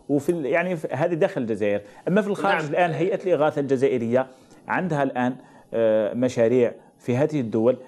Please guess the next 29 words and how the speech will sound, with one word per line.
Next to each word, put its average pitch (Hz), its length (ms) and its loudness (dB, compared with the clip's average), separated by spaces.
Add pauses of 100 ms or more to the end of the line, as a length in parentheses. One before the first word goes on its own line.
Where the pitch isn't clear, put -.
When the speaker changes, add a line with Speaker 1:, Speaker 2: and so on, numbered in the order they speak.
Speaker 1:
احنا 139 180 0
ندرس 156 380 0
هذه 123 140 0
المشاريع، 110 540 -2 (300)
Speaker 2:
نعم. - 240 -2
Speaker 1:
في 131 160 -4
كل، 147 560 0
في - 300 -4
كل، 131 380 2
Speaker 2:
آه، 107 260 4
Speaker 1:
في 95 40 -4
كل 233 80 2
Speaker 2:
ختاما، 240 140 0 (200)
Speaker 1:
جهة. 214 180 0
Speaker 2:
محمد 185 280 -4
قاضي، 180 320 -2 (120)
رسالتك - 720 -2
إلى 131 200 -2
المجتمع 117 440 -2
الجزائري 104 460 -2
اللي 101 120 -2
راه 110 80 0
يشاهد 104 400 -4
فينا 110 260 -4
حاليا، 110 500 -4 (440)
آه، - 240 -6 (120)
إزاء 131 320 0
هذه 127 200 -2
القضايا، 117 520 0